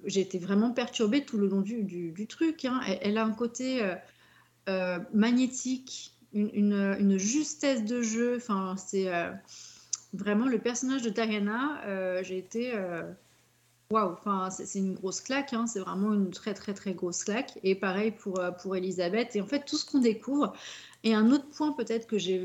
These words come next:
beaucoup apprécié, euh, c'était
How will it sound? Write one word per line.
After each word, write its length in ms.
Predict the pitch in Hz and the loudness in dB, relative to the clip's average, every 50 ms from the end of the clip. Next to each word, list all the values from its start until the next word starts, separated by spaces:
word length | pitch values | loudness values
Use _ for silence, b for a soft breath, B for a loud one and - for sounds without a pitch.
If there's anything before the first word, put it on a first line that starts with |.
| 180 175 180 175 - | -4 -8 -10 -8 -2
beaucoup 280 | - 269 262 262 - 294 | -2 -2 -2 0 0 0
apprécié, 840 | 269 254 254 - - 220 196 - - - 226 233 247 277 311 320 - - - | 0 0 0 -4 -6 -6 -6 -6 -6 -4 0 0 2 2 0 -2 -4 -6 -2
euh, 540 | 208 208 202 196 190 190 190 190 190 190 - | 0 2 2 4 4 4 2 4 2 2 2
c'était 680 | 190 - - - 226 226 - - 240 247 254 277 320 - | 0 -2 -2 -2 -2 -2 -2 0 0 2 2 2 0 -2